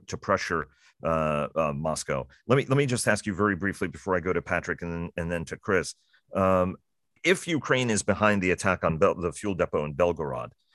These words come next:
um, that potentially could trigger a very powerful Russian response, right? I mean, the Russians have said, as long as Russia terri-, Russian territory is not attacked, "We will not go nuclear," effectively. Um, you know, and, and so there's, there was a sense either this is a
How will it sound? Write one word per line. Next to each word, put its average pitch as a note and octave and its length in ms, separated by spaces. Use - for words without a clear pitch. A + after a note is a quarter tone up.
um, G2 320
that C3 300
potentially A#2 580
could G#2 220
trigger F#2+ 340
a F2 60
very F2+ 200
powerful F2 420
Russian E2 320
response, C#2 400
right? F2 140
I F2+ 40
mean, E2 100
the F2 60
Russians F2 360
have D#2+ 140
said, F2+ 260
as D#2 160
long G2+ 180
as F#2 200
Russia G2 300
terri-, F#2 340
Russian G2+ 340
territory G2 600
is D#2+ 120
not E2 160
attacked, D2 380
"We G#2 140
will F#2 140
not F2 220
go F2 120
nuclear," C2+ 480
effectively. - 600
Um, F2 560
you G#2 140
know, G2 260
and, G2+ 240
and A2 120
so G#2+ 180
there's, G2+ 400
there G#2 100
was F2+ 140
a F#2 40
sense D3 320
either G2 300
this G2 200
is F#2 180
a E2+ 260